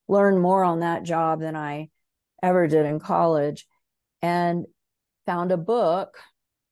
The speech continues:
that fell literally off the bookshelf. It was called You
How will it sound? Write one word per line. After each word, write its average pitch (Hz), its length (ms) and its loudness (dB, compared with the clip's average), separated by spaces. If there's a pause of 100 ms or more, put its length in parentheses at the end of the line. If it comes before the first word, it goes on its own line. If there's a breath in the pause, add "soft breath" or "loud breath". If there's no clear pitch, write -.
that 180 360 -8
fell 214 300 0
literally 190 460 0
off 170 300 -2
the 160 100 -6
bookshelf. 170 840 -6 (440)
It - 60 -10
was 170 180 -8
called 170 280 -4
You 185 680 -2